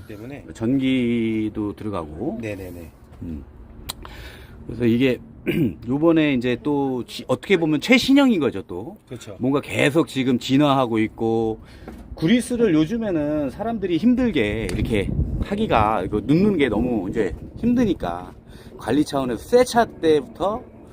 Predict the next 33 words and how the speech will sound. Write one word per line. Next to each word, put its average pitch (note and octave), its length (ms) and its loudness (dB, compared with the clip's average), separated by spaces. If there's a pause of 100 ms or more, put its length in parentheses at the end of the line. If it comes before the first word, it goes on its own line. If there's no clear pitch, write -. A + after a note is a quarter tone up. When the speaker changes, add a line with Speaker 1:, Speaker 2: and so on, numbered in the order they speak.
(220)
Speaker 2:
이 A2 80 -8
관리를 A#2 400 -2
하는 G3 220 -2
건데, A2 420 -4 (840)
그게 F#3+ 120 0
저 D#3 120 2
같은 G#3 240 4
경우에는 F#3 320 0
장비가 D3 300 0
이 C3+ 220 0
년이 F#3+ 220 4
됐어요. F2 560 -6 (880)
그래서 D3 320 2
이 F#2+ 240 -4
이 D3 160 4
년 G#3+ 220 4
동안에 D#3 560 0 (320)
이 C#3+ 340 2
처음부터 A3+ 520 0
달면서 A#2+ 580 -4
굉장히 D#3+ 340 2
부신 D#3+ 340 -2
관리도 C#3 380 2
용이했고, A#2+ 760 0 (420)
이게 C3+ 80 -4
자동 C#3+ 300 2
그리스가 C3+ 640 0
분명 C#3 220 4
유럽 D#3+ 340 4
분들은 F#3+ 840 0
굉장히 C#3+ 280 2
많이 A#2 200 4
쓰시더라고요. A2 800 -4